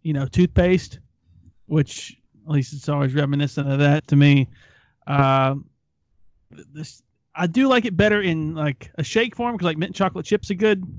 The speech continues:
a good taste. But, um, for my, I'm a big fan of the, of the Starbucks drinks, but, uh, I'm gonna pass on the, on the mint version. So, uh, overall, I'll just, I'll sip it.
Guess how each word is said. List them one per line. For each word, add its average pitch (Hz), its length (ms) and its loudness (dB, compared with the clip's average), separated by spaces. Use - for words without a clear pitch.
a 214 80 -14
good 233 240 -8
taste. 240 360 0
But, 151 280 -2
um, 147 440 0
for 165 140 -2
my, 147 340 -2
I'm 190 120 0
a - 20 -2
big 208 220 4
fan 170 240 4
of 151 80 4
the, 139 140 6
of 147 100 2
the 143 60 4
Starbucks 139 580 2
drinks, 139 340 0
but, 139 360 -2
uh, 131 320 -4
I'm - 680 -18
gonna 180 140 4
pass 156 380 2
on 139 120 4
the, 135 220 4
on 143 140 4
the 131 80 6
mint 135 240 2
version. 131 440 -4
So, 123 380 -8
uh, 123 420 -6
overall, 185 560 4
I'll 135 140 -6
just, 160 200 -12
I'll 131 100 -6
sip - 220 -10
it. - 120 -12